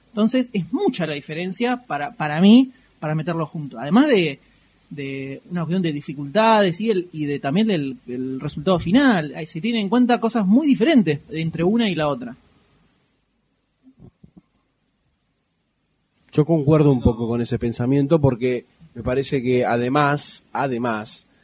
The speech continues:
Speaker 2: no, no se aplica de la misma forma a los efectos especiales. Por ejemplo, El planeta de los simios es como un,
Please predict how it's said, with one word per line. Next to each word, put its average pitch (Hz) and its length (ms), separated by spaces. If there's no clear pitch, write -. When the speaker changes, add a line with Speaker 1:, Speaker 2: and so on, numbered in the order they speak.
Speaker 2:
no, 165 600
no 160 120
se 165 120
aplica 160 360
de 139 100
la 135 80
misma 147 260
forma 156 580
a 123 60
los 120 160
efectos 120 340
especiales. 143 400
Por 127 140
ejemplo, 120 580
El 117 120
planeta 147 200
de 165 60
los 156 120
simios 190 260
es 170 60
como 156 180
un, 160 260